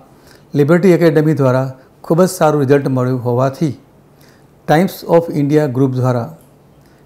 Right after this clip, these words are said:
એજ્યુકેશન સેક્શનમાં ખૂબ જ સારી કામગીરી કરી હોય એવી સંસ્થા કે જે નોકરીની પરીક્ષાઓની તૈયારી કરતા હોય એના ફિલ્ડમાં લિબર્ટી એકેડમીને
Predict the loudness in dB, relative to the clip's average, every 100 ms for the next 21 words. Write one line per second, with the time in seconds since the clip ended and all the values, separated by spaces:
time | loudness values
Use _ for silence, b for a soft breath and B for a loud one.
0 | _ -2 0 0 -2 -2 -2 -6 -12 _
1 | _ _ _ _ -16 -2 -2 -2 -4 -2
2 | 0 -2 -4 _ _ _ _ _ _ _
3 | _ -4 2 2 4 2 2 0 -2 -2
4 | -2 -2 -2 -2 -2 -2 -4 -6 -4 0
5 | 0 -2 -6 -8 -4 -4 -4 -18 b b
6 | _ -2 0 2 -2 -2 -4 -2 0 0
7 | 0 -2 -2 -4 -6 -4 -2 -2 -2 -6
8 | -6 -4 -4 -4 -4 -2 -2 -2 -4 -2
9 | -4 -8 b b b -2 0 2 0 -2
10 | -4 -2 0 2 0 0 -4